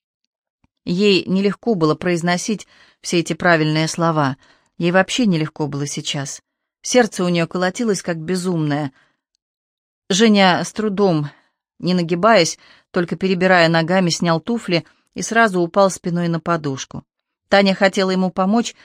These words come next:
но он пробормотал: "Сам, и так уж". И, медленно забросив ноги на кровать, в ту же минуту заснул, не обращая внимания на свет от настольной лампы.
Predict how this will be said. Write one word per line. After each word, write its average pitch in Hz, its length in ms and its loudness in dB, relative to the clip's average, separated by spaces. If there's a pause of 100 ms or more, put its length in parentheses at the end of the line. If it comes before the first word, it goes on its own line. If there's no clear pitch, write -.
(140)
но 170 140 -2
он 170 100 -2
пробормотал: 180 720 0 (220)
"Сам, 190 540 2 (420)
и 226 100 -2
так 190 300 2
уж". - 340 -6 (800)
И, 180 320 2 (280)
медленно 147 480 -2
забросив 151 540 -2
ноги 151 260 -2
на 151 100 0
кровать, 202 460 0 (240)
в - 80 -20
ту 233 120 2
же 214 120 2
минуту 190 400 2
заснул, 165 420 2
не 151 120 2
обращая 147 460 0
внимания 160 460 0
на 156 140 0
свет 151 320 -4
от - 100 -14
настольной 160 480 -4
лампы. 151 460 -6